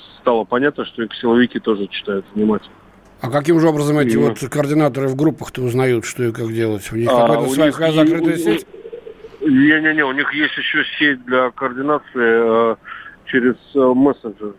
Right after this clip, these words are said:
Speaker 1: телефонный.
Speaker 2: Мгм.
Speaker 1: Через,
Speaker 2: А,
Speaker 1: через
Speaker 2: а, а
Speaker 1: Viber
Speaker 2: он не
Speaker 1: общаются.
Speaker 2: перехватывается, э, спецслужбами разве?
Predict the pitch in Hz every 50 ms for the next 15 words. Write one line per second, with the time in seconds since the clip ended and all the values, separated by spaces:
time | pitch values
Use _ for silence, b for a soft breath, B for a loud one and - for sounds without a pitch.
0 | _ - 117 113 104 - 113 107 104 104 104 101 95 - _ _ _ _ _ _
1 | - 139 139 131 139 139 123 117 B B B B B B B B B - - 135
2 | 135 135 147 - - - - - - 120 123 120 123 147 151 156 165 160 160 156
3 | 160 156 127 - - 139 143 196 240 220 208 160 139 123 - - 123 117 113 110
4 | 110 110 104 101 101 95 98 101 98 98 98 98 - - - 113 113 - 123 117
5 | 104 104 104 107 104 110 107 101 98 98 92